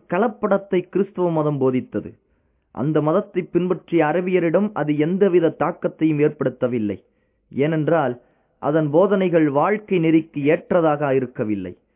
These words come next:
அந்த மக்களுக்கு அதிலிருந்து விலகுவதும் சிரமமாக இருந்தது. அரபியர்களின் ஏனைய மதக் கோட்பாடுகள்,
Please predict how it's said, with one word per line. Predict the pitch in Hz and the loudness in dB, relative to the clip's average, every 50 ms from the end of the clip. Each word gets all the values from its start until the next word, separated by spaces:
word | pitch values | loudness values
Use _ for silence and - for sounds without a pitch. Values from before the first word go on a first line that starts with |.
| _ _ _ _ _ _ | _ _ _ _ _ _
அந்த | - 127 156 160 160 | -6 -4 -2 0 0
மக்களுக்கு | 160 160 156 - - 220 214 208 202 - - 180 | 0 -2 -4 -2 0 2 2 2 2 0 -2 -2
அதிலிருந்து | 175 165 180 190 190 196 202 202 190 196 | 0 0 0 2 2 4 4 4 4 2
விலகுவதும் | 160 147 160 190 208 190 202 196 190 202 180 226 240 214 - | 2 2 2 2 2 2 2 4 4 4 2 2 0 0 -2
சிரமமாக | 175 156 160 160 156 151 143 139 139 143 | 0 0 0 0 0 0 -2 -2 -2 -2
இருந்தது. | 131 123 117 110 101 98 92 95 - _ _ _ _ _ _ _ _ _ _ _ _ _ - - | -2 -2 -2 -2 -4 -6 -6 -8 -14 _ _ _ _ _ _ _ _ _ _ _ _ _ -8 -4
அரபியர்களின் | 135 156 190 185 185 185 185 180 170 170 160 160 156 151 | -2 -2 0 0 2 2 2 2 2 2 2 2 2 2
ஏனைய | 147 165 180 190 190 185 180 160 | 2 2 2 2 0 0 0 0
மதக் | 151 151 175 202 202 - | 0 2 0 -2 -2 -2
கோட்பாடுகள், | 196 185 156 - - 170 165 165 160 175 196 214 208 | -4 -4 -2 0 0 0 0 2 2 2 2 0 0